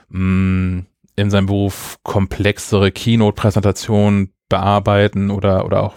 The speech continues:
präsentieren, halten muss, ist wahrscheinlich gut damit bedient, äh, ich streiche das wahrscheinlich, ist gut damit bedient,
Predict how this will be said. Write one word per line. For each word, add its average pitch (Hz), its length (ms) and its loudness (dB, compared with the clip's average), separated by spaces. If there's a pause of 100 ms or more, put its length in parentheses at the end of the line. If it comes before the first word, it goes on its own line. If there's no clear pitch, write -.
(460)
präsentieren, 107 680 0 (100)
halten 110 560 -2
muss, 107 360 0 (680)
ist 113 220 0
wahrscheinlich 101 500 2
gut 135 220 2
damit 110 260 0
bedient, 98 560 -2 (180)
äh, 92 220 -4 (220)
ich - 140 -6
streiche 82 180 -2
das 98 120 -6
wahrscheinlich, 92 340 -4
ist - 140 -8
gut 120 160 -2
damit 104 200 0
bedient, 98 340 0